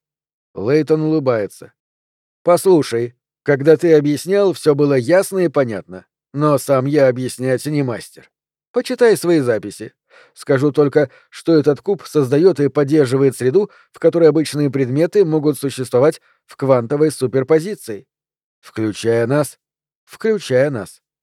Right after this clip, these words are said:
Окей. Все, что я знаю, говорит о том, что это невозможно. Но, очевидно, мне удалось создать на макроуровне фертильную квантовую среду,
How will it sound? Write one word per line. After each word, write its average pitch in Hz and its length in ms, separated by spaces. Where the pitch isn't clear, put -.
Окей. 101 600
Все, - 260
что - 180
я 110 160
знаю, 117 420
говорит 123 420
о 135 80
том, 151 200
что 147 160
это 143 180
невозможно. 139 840
Но, 104 180
очевидно, 131 580
мне 110 200
удалось 139 400
создать 131 460
на 131 240
макроуровне 127 880
фертильную 147 720
квантовую 147 640
среду, 135 600